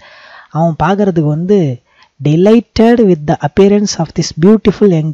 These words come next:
prince. ரொம்ப அழகா, ஆ, வசீகரத்தோட முகத்தோட அவன் இருக்கும் போது அதை பார்த்த உடனே மிராண்டாக்கு ஒரே சந்தோஷம்.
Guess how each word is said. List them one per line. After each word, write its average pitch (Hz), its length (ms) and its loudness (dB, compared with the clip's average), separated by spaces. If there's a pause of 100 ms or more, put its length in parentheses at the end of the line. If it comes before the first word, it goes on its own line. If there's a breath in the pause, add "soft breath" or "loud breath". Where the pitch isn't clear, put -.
(100)
prince. 147 280 -6
ரொம்ப 185 340 -2
அழகா, 165 640 0 (480 loud breath)
ஆ, 143 380 -4
வசீகரத்தோட 202 720 2 (100)
முகத்தோட 170 320 0
அவன் 170 240 0
இருக்கும் 160 280 -2
போது 160 440 0
அதை 135 200 -2
பார்த்த 170 300 -2
உடனே 175 320 -2
மிராண்டாக்கு 156 420 -2
ஒரே 143 220 -2
சந்தோஷம். 139 540 -6